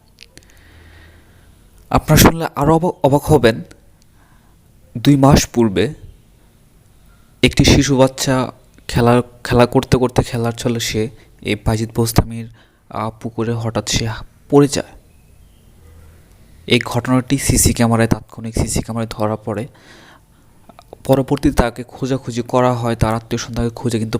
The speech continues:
পায় না। পরবর্তীতে সিসি ক্যামেরায় দেখা যায় ছেলেটি হেঁটে হেঁটে এই পুকুরে নেমে যায় এবং কি নামার পরে তাকে আর পাওয়া যায়নি।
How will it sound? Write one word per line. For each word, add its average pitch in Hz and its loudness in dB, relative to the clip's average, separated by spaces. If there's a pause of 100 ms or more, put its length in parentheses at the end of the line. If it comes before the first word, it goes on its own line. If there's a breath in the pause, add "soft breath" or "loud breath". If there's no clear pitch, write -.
পায় 107 2
না। 113 -2
পরবর্তীতে 113 -2
সিসি 113 -4
ক্যামেরায় 131 -2
দেখা 117 -4
যায় 110 0 (440 loud breath)
ছেলেটি 120 2
হেঁটে 113 -2
হেঁটে 113 -2
এই 107 -2
পুকুরে 110 -2
নেমে 104 -4
যায় - -8 (1600 soft breath)
এবং 127 2
কি 131 -2
নামার 127 6
পরে 127 2 (400)
তাকে - -2
আর 113 0 (120)
পাওয়া 117 2
যায়নি। 110 -4